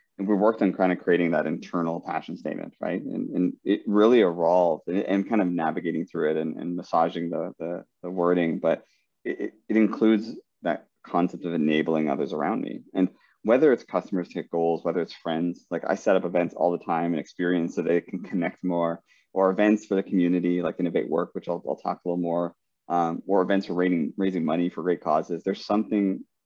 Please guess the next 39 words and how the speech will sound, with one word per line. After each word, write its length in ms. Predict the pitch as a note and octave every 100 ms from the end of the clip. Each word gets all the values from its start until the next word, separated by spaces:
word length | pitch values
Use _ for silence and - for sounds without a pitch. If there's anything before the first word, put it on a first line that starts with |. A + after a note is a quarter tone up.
| _
in 120 | F#2+
it 160 | F#2+ -
for 80 | F2
me 400 | F2+ A2+ G2+ E2+
in 140 | E2
terms 280 | - F2 E2
of 80 | E2
this 80 | E2+
ability 440 | F2 E2 E2+ D#2+
to 140 | -
enable 640 | E2+ E2+ E2 E2+ D#2+ D#2 - _
something, 360 | _ F#2+ - B1+
even 200 | A2+ C#3
for 120 | E3+
employees. 480 | E3 - B3 - -
Like, 120 | -
I 60 | B2
want 200 | D3+ A2+
every 180 | B2 A#2
employee 280 | G#2 A2+
of 60 | G2
Work 140 | F#2 G2
Tango 280 | A#2+ F2+ F2+
to 200 | F#2+ F#2 _ _ F#2
eventually 360 | G#2 A#2+ G2+
leave 140 | G#2+ C3+
Work 180 | -
Tango 320 | E2+ F2 G#2+ G2
and 160 | F2+
start 240 | - G2+ G#2+
up 100 | G2
a 40 |
great 240 | F#2+ G#2+
organization 680 | F#2 G#2 G2+ A2 A2+ F2+ D#2+
or 60 | D#2+
do 160 | G2+
something 340 | G2+ G2 F#2+ F2+
fantastic. 640 | F2 E2 E2 F#2+ - F3
And 140 | A2+